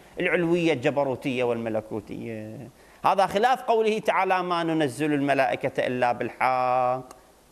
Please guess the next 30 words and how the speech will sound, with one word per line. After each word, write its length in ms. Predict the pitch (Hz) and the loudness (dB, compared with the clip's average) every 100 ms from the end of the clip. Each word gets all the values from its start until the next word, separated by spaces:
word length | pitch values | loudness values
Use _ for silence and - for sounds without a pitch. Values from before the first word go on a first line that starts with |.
| _ _ _ _ - | _ _ _ _ -4
تقول: 280 | 151 156 139 - - - | -2 0 -2 -2 -20 -2
"خو 100 | 139 | 0
البشر 300 | 135 311 262 | 2 2 2
كذلك". 400 | 262 240 180 147 - - | 2 2 0 -4 -10 -8
ها، 80 | 123 - - | -8 -6 -4
البشر، 540 | 131 233 - 294 233 165 | 0 2 4 2 2 0
لاحظوا 300 | 214 202 143 | 0 2 0
معي، 220 | 123 98 - - - - - 202 | -2 -6 -12 -20 -20 -20 -4 0
هذا 180 | 269 | 2
الوجود 500 | 262 202 165 170 254 | 2 2 2 2 2
البشري، 500 | 269 233 233 214 185 | 2 0 2 2 2
ليش 260 | 185 277 - | 4 2 0
نتصور 460 | 269 - 262 233 220 | -2 2 4 4 2
أنه 300 | 226 208 214 | 2 0 0
إحنا 320 | 214 208 175 | 2 2 2
فقط 320 | 214 220 180 | 2 0 2
هذا، 200 | 196 185 | 2 4
هذا 420 | 180 165 175 175 | 0 0 0 2
الهيكل 400 | 170 170 165 165 | 4 2 2 0
المحسوس 460 | 151 143 - 151 151 | 2 -2 0 0 2
المادي؟ 460 | 135 131 110 98 - - - - | 2 2 -2 -6 -10 -20 -20 -4
هذا 220 | - 190 208 | 0 2 0
الإنسان 720 | 175 143 - 185 196 190 180 - - | 2 0 2 2 2 0 -2 -8 -4
بنفس 540 | 135 175 196 160 - | 0 0 0 -2 -2
وهي 180 | 139 135 | 0 2
غير 200 | 131 135 | 2 2
مرئية، 440 | 117 110 104 95 87 - - - | 0 -2 -4 -8 -12 -20 -20 -2
ظواهرها 520 | 175 254 247 269 233 | 0 2 2 2 2
أدواتها 420 | 254 254 269 254 208 | 0 2 0 0 -2
مرئية، 480 | 165 131 117 104 | -2 -2 -4 -6